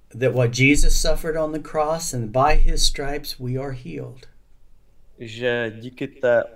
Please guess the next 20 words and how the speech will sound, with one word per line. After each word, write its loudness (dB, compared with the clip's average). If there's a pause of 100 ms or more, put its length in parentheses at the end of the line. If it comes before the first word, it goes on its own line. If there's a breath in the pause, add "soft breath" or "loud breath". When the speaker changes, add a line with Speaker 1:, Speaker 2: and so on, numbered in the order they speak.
(100)
Speaker 2:
oběti -6
na 0
kříži -12
Krista, -14
že -10
jeho 2
ranami 0
my -2
jsme -6
byli 0
uzdraveni. -4 (180)
Speaker 1:
So -2
I'm -4
thanking 2
you 4 (140)
right -4
now -2
that -4
that 2
will 2